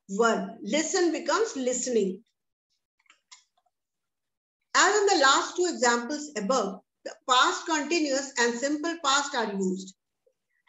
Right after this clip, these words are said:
Together when a new action happened in the middle of a longer action. The simple past is used for the new action. Now,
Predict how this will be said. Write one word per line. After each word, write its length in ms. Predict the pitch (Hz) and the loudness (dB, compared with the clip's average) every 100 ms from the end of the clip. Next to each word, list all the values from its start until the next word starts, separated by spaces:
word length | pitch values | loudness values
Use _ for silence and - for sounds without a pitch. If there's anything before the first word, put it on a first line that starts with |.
| _ | _
Together 420 | 254 214 277 240 226 - - - | -2 2 4 2 -2 -6 -16 -2
when 240 | 233 269 | 2 4
a 120 | 277 | 2
new 220 | 262 330 370 | 4 4 4
action 360 | 302 - 320 | 4 2 -4
happened 480 | 294 - 247 240 302 | -4 -2 -2 -2 -4
in 80 | 294 | -4
the 140 | 277 240 | -4 0
middle 260 | 233 233 294 | 0 0 -2
of 180 | 262 226 | -2 -4
a 120 | 208 190 | -4 -2
longer 360 | 220 247 277 285 - 214 | 0 -2 0 -2 -2 -6
action. 380 | 202 - 196 - _ _ _ - | -6 -10 -12 -14 _ _ _ -4
The 160 | 240 | -2
simple 440 | - 339 339 349 349 - | 0 2 2 0 -2 0
past 340 | 240 240 240 | 0 0 -2
is 200 | 226 196 | -4 -4
used 280 | 226 254 233 | -6 -6 -4
for 140 | 226 208 | -4 -2
the 100 | 285 | -2
new 380 | 320 269 269 254 | 0 -2 -4 -4
action. 360 | 202 208 - 202 - _ _ _ - | -6 -8 -12 -14 -18 _ _ _ 0
Now, 180 | 269 | 2